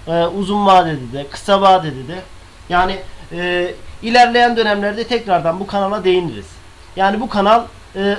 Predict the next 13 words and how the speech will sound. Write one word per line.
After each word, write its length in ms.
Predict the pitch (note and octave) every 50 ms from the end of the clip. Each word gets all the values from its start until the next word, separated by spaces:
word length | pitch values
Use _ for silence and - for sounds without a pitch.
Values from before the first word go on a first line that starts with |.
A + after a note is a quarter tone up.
| - -
önemli 480 | A3 A3+ A#3 A3+ G#3 F#3 F3+ F#3+ A3+
bir 100 | A3 G#3
kanal. 340 | - - F#3+ F3 D#3 C3 A#2+ - - -
Yeni 240 | - G3 A3+ A#3 A#3
bir 120 | G#3+ F#3 -
kanal 320 | - F#3+ G#3 G#3+ G#3+ G#3
oluşumu 360 | G#3 G#3+ G3 - - G#3+ A3
içine 360 | A3 G#3+ - - G#3 A3 G#3+
girdi 300 | A3 A3+ G#3+ G3+ A3 G#3
Bitcoin. 540 | A3 G#3 - - - G#3+ G#3+ G#3 A3 G#3+ G#3 - - - - - - - -
Bakın 320 | G3 G3+ G3+ G#3+ G#3+ G#3+
gördüğünüz 580 | G#3 G#3 G#3 G3+ G3 G3 A3 G#3+ G#3 G3+ F#3 F3+
gibi 260 | G3+ G3 G3+ G#3 G#3